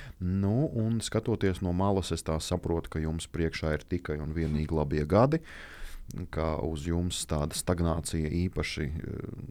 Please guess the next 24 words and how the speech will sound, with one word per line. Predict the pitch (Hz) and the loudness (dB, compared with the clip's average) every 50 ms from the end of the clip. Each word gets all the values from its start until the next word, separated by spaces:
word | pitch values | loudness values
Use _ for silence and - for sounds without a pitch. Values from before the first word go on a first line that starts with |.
| - - | -8 -6
n-, | 78 87 98 90 82 95 92 - 87 85 | -4 -2 -2 0 0 -2 -2 -2 -4 -4
nu, | 92 | -4
teiksim, | 87 - 73 71 - - - 82 | -4 -2 -4 -4 -4 -2 0 4
neatiecās, | 98 139 165 160 156 - 135 123 - - 113 101 95 95 - - | 6 6 6 6 4 4 4 2 2 2 0 0 0 -2 -4 -4
ja, | - 92 | -4 -4
un, | 101 104 85 80 80 80 | -2 -2 -2 -2 -2 -2
un | 80 78 78 76 | -2 -4 -4 -6
skatoties, | - - 85 - - 80 76 - 78 78 78 - | -6 -6 -4 -2 -2 -4 -2 -2 -4 -4 -4 -6
es | 82 80 - | -8 -10 -10
patiešām | - - - 90 85 - - 73 78 85 | -10 -8 -8 -8 -6 -6 -4 -2 -2 0
apbrīnoju | 92 87 76 85 85 80 76 78 76 76 78 78 73 - - - - - - - - - - | 0 0 0 0 0 0 0 -2 -2 -4 -4 -4 -6 -10 -14 -20 -20 -20 -20 -20 -20 -10 -6
to, | - 80 | -6 -6
ko | 78 - 73 73 71 71 69 71 | -4 -2 -2 -2 0 -2 -2 -4
darat | 78 78 82 82 78 73 - | -2 0 0 0 0 0 0
jūs, | 92 101 110 127 135 127 - | 2 2 2 2 0 -2 -4
ko | - - 78 | -4 -4 -2
dara | 76 78 80 78 80 76 73 76 | 0 0 0 0 -2 -2 -4 -4
jūsu | 65 69 78 80 82 - - 71 - - - - - - | -4 -4 -4 -4 -6 -6 -6 -8 -8 -10 -16 -20 -16 0
direktors | - 85 117 131 120 - - 113 104 101 92 - - | 6 8 8 8 8 6 4 4 4 4 4 2 0
Edgars | 104 92 - 92 87 90 85 80 | 0 0 0 0 0 0 -2 0
Grīnis, | 90 92 95 95 98 98 95 92 - | 2 2 2 4 2 2 0 -2 -2
kurš | - 87 82 - - 87 82 | -4 -4 -4 -2 0 -2 -2
ir | - - - - - - - - - - - - - - | -2 -4 -12 -18 -18 -18 -18 -18 -18 -18 -18 -14 -4 0
vienmēr | 85 92 92 95 90 87 - | 2 4 4 6 4 4 4